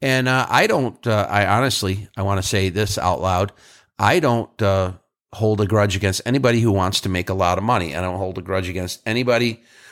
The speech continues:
who owns a, uh, an automotive group or a, a dealership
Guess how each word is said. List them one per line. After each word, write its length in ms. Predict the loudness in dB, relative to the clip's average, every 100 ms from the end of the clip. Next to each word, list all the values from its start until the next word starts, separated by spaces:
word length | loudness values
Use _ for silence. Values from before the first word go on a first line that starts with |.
| -20 -8
who 140 | -2
owns 260 | 2 2 0
a, 80 | -4 0
uh, 200 | 2 2
an 160 | 0
automotive 540 | 2 2 4 4 2 2
group 340 | 2 2 0 -16 -8
or 120 | -6
a, 160 | -4 -6 -8 -8
a 80 |
dealership 640 | -2 2 2 2 2 0